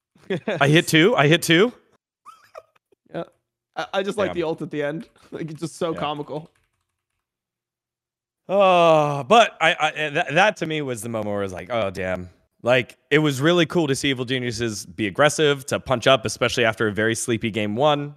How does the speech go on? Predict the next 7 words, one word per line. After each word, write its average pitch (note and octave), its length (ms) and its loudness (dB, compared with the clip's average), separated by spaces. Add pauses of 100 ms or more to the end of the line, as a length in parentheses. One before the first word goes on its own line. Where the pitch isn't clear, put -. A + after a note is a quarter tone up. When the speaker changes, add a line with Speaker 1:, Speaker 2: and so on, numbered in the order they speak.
(140)
Speaker 2:
Um, F2+ 680 -6 (1080)
and, F#2+ 440 -6
and F#2+ 360 -10
game A#2 220 -2
four A#2+ 280 0
was, G#2+ 420 -4 (220)
uh, F#2 140 -10